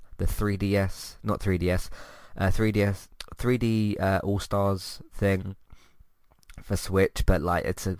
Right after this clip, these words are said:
it's a port of a game from, like, two thousand and two, so I'm not gonna include that. Plus, I'm not gonna include the whole package 'cause I didn't play sixty-four,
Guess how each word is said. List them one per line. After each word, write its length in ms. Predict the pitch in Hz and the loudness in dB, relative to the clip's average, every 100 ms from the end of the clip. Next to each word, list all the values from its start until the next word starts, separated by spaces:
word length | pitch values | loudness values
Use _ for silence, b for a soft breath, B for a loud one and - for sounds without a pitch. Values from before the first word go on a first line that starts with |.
| - | -2
it's 200 | 107 117 | -2 0
a 40 | |
port 320 | 110 131 131 | 2 2 2
of 80 | 98 | 0
a 60 | 95 | 0
game 340 | 98 95 92 | 0 0 -2
from, 240 | - 92 | -6 -6
like, 160 | 87 85 | -4 -6
two 200 | - 92 | -6 -4
thousand 260 | 90 87 85 | -4 -4 -6
and 160 | 82 | -8
two, 340 | - 98 85 82 - | -4 -2 -2 -6 -12
so 440 | - - 90 87 85 B B B B - | -14 -4 0 0 -2 B B B B -10
I'm 100 | 92 | -6
not 160 | 90 87 | -4 -4
gonna 220 | 92 87 | -4 -4
include 300 | 85 95 90 | -2 -2 0
that. 140 | 90 | 0
Plus, 240 | - 127 135 | 4 4 6
I'm 120 | 127 | 6
not 120 | 127 | 6
gonna 180 | 131 120 | 4 4
include 320 | 113 - 113 | 2 2 2
the 80 | 110 | 2
whole 180 | 104 110 | 0 4
package 520 | 127 120 - 139 - | 4 4 0 -4 -4
'cause 140 | - | -2
I 140 | 101 95 | 0 0
didn't 280 | 110 107 104 | 0 -2 -2
play 200 | 110 107 | 0 0
sixty-four, 800 | 113 - 110 - 107 107 107 | -2 -4 -4 0 2 2 0